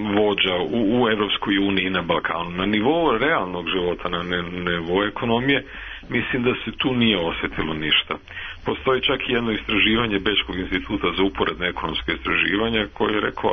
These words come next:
ako bi zaista tih šest milijardi evra koji su predviđeni da se mobilišu u okviru berlinskog procesa, ali to nije nov novac, to je novac koji je onako već planiran kao podsticaj regionu. Znači, ako bi se tih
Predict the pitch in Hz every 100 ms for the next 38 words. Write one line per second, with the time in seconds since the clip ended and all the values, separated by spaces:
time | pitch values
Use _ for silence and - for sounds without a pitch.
0 | - - 104 113 110 127 165 - - 135
1 | - 147 135 - - - 143 131 127 120
2 | 113 110 101 101 98 95 80 60 58 -
3 | - - - - - - 143 135 143 -
4 | 131 131 123 113 113 101 101 - 107 107
5 | 92 107 113 - - 92 90 92 90 78
6 | 87 90 - 85 - 73 - 71 - 73
7 | 76 117 127 151 139 135 101 80 80 76
8 | - - 117 104 107 92 - 95 92 104
9 | 110 95 - 92 92 98 87 82 87 80
10 | 87 85 - - 76 80 78 87 80 78
11 | - - - - - - 131 151 151 151
12 | 151 160 175